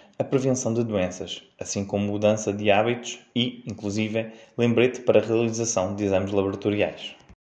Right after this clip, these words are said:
Big Data. Analisa o modo de tratar, observar e obter informações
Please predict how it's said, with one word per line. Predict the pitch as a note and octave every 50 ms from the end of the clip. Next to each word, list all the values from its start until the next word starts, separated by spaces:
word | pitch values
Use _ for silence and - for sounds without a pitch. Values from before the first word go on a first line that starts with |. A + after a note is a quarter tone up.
| _ _ _ _ _ _ _ _ _ _ _ _ _ _ _ _
Big | D#3 F3 D#3+ C#3
Data. | A#2 G2+ F2+ - - D2+ - - - - _ _ _ _ _ _
Analisa | - C3+ D3 D3+ D3+ D#3 E3+ D3+ C#3 C3+
o | C3
modo | C3 C3+ C#3 C#3 C#3
de | -
tratar, | - A2 G#2 - - G2+ G#2 - - - - - - - -
observar | F#2+ F2+ - - G#2+ F2+ F2+ G2 F#2 F#2+ F#2+ - - - - C3
e | B2+ D3
obter | C#3+ D3 - - G#2+ G#2+
informações | A2 A2 - - A2+ G#2 G2 F#2+ F#2+ - G#2+ G#2 G#2+ G#2+ G#2+ -